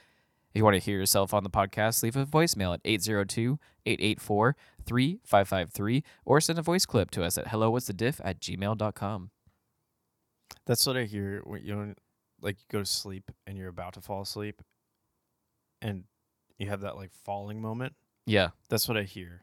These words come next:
Speaker 2: when I have that falling moment. It's like, "Uh, uh, what's, what's the diff podcast?" I'm like, "Oh," and then I'm asleep.
Speaker 1: Wait, it makes you, it makes you fall into his sleep,
Speaker 2: No, no,
Speaker 1: or
Speaker 2: no, no, no. I'm already falling asleep.
Speaker 1: Yeah.
Speaker 2: But that's just, like, my subconscious is like, "Hey, remember how great this is?"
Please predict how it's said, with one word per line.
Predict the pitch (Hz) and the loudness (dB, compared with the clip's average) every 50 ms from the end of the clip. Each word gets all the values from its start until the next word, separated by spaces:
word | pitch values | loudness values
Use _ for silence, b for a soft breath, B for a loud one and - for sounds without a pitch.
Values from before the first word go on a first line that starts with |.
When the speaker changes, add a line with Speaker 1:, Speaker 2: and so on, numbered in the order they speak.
| _ | _
Speaker 2:
when | - - 101 95 | -16 -12 -10 -10
I | 92 90 | -10 -10
have | 90 98 98 92 | -10 -12 -12 -12
that | 92 92 - | -12 -12 -12
falling | - 98 90 90 92 90 | -10 -10 -10 -10 -10 -12
moment. | 92 90 90 90 90 | -14 -14 -14 -14 -14
It's | - - | -14 -14
like, | 92 95 98 _ _ 131 | -14 -14 -16 _ _ -14
"Uh, | 131 123 117 _ _ _ _ _ _ _ _ _ - 135 | -14 -14 -14 _ _ _ _ _ _ _ _ _ -16 -14
uh, | 107 104 - _ _ _ - | -14 -16 -18 _ _ _ -16
what's, | 131 123 120 120 - - - | -14 -14 -14 -14 -18 -16 -14
what's | 143 143 - - | -14 -12 -12 -14
the | - | -14
diff | 151 143 - - | -16 -16 -18 -18
podcast?" | - 156 151 - - 107 98 95 - - _ - | -18 -20 -18 -18 -16 -16 -16 -16 -16 -20 _ -16
I'm | 117 | -14
like, | 113 110 113 123 | -12 -10 -6 -4
"Oh," | 139 143 143 156 156 165 170 - - | -2 0 0 2 0 0 -2 -4 -6
and | 113 117 | -10 -10
then | 110 107 | -10 -10
I'm | 107 104 | -10 -10
asleep. | 98 - - 95 - - _ _ _ _ _ _ _ _ _ _ _ _ _ _ _ _ _ _ _ _ _ _ _ _ _ _ _ _ _ - | -10 -10 -10 -12 -14 -18 _ _ _ _ _ _ _ _ _ _ _ _ _ _ _ _ _ _ _ _ _ _ _ _ _ _ _ _ _ 0
Speaker 1:
Wait, | 117 110 104 | 4 4 4
it | 101 | 4
makes | 110 117 90 - - | 4 0 -2 -2 -4
you, | 120 110 104 95 - - | -4 -4 -4 -6 -8 -4
it | - 120 | 0 0
makes | 131 135 - | 0 2 0
you | 104 | -2
fall | - - - - 90 87 90 98 110 | -6 -8 -4 0 2 4 4 6 4
into | 123 135 - 151 | 2 2 0 0
his | 143 143 139 | 0 2 2
sleep, | - - 147 147 156 160 - | 0 0 -2 -2 -4 -4 2
Speaker 2:
No, | 135 151 165 | 6 6 8
no, | 160 156 | 8 8
Speaker 1:
or | 151 143 | 6 4
Speaker 2:
no, | 131 | 2
no, | 123 113 104 | 2 0 0
no. | 98 90 - | -2 -4 -6
I'm | - 117 135 | -4 0 2
already | 151 170 165 | 2 2 2
falling | 151 - - 127 113 113 117 120 120 | 0 -4 -2 0 0 0 0 -2 -4
asleep. | 110 - - - 98 92 95 110 - - - _ | -4 -4 -4 -4 -6 -8 -12 -12 -14 -16 -10 _
Speaker 1:
Yeah. | - 110 98 - - 101 - _ _ _ _ _ _ _ _ _ _ _ _ _ _ | 4 6 6 6 4 0 -8 _ _ _ _ _ _ _ _ _ _ _ _ _ _
Speaker 2:
But | - 113 - | -2 -2 0
that's | 120 113 - - | 0 -2 0 -2
just, | - 107 - | -4 -4 -6
like, | 110 98 - | -8 -8 -8
my | 107 101 | -6 -4
subconscious | - - 117 107 107 - 107 104 104 - - 101 120 | -4 -4 -4 -6 -8 -8 -10 -10 -8 -8 -6 -6 -6
is | 110 98 107 | -6 -8 -10
like, | 95 92 - | -12 -12 -8
"Hey, | - - 110 | -4 -2 -2
remember | 107 101 95 92 92 92 98 107 113 110 | -2 -2 -4 -4 -6 -6 -4 -4 -2 -2
how | 110 104 | -2 -2
great | 95 107 95 87 | -4 -6 -8 -8
this | - 113 113 - - | -6 -6 -4 -4 -4
is?" | 135 135 131 - - | -6 -6 -10 -12 -14